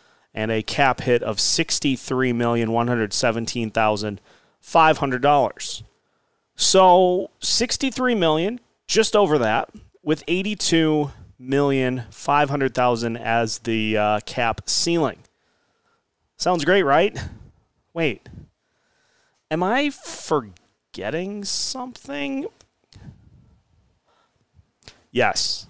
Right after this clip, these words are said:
Uh, twelve million seven hundred forty-three thousand five hundred eighty-eight dollars to be exact. Why does that figure sound familiar? Parisian Suitor.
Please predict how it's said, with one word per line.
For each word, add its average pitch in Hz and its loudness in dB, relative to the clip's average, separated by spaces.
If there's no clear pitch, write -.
Uh, 113 6
twelve 151 4
million 147 4
seven 139 4
hundred 123 0
forty-three 131 0
thousand 113 2
five 120 2
hundred 117 0
eighty-eight 120 -4
dollars 107 2
to 117 -10
be 101 -4
exact. 135 0
Why 156 6
does 170 4
that 170 4
figure 165 2
sound 165 2
familiar? 165 2
Parisian 110 2
Suitor. 95 -4